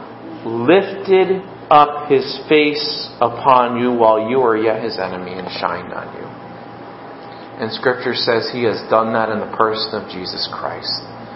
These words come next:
"The grace of God," Titus says, "has appeared into salvation for all men." He has shined upon you in love and grace in Christ. And if he has done that while you were still his enemy,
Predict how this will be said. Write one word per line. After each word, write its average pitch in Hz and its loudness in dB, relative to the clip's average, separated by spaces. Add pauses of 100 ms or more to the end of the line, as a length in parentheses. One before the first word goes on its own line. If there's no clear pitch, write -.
(240)
"The 101 -2
grace 127 4
of 117 0
God," 120 8 (100)
Titus 117 2
says, 120 2 (180)
"has 110 2
appeared 127 2
into 110 -2
salvation 110 2 (160)
for 98 4 (120)
all 92 0
men." 87 -8 (1600)
He 165 10
has 160 8
shined 180 8
upon 160 6
you 175 4
in 135 2
love 147 8 (220)
and 143 4
grace 156 6
in 143 2
Christ. 135 6 (260)
And 190 6
if 185 2
he 196 6
has 147 4
done 277 8
that 196 4
while 233 8
you 247 6
were 220 6
still 277 6
his 254 4
enemy, 220 4